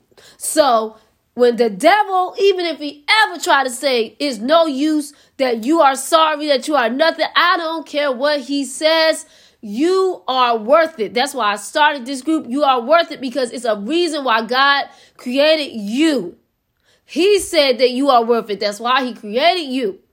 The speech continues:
So you cannot, don't sleep on God. Do not let the devil talk in your spirit. I don't care what you did wrong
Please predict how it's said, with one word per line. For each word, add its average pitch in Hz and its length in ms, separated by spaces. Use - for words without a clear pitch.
So 254 300
you 330 400
cannot, 311 560
don't 320 240
sleep 381 460
on 269 240
God. 247 400
Do 269 120
not 302 220
let 285 120
the 240 80
devil 240 320
talk 294 280
in 262 60
your 220 140
spirit. 359 640
I 311 140
don't 311 220
care 247 220
what 302 520
you 339 220
did 269 440
wrong 196 720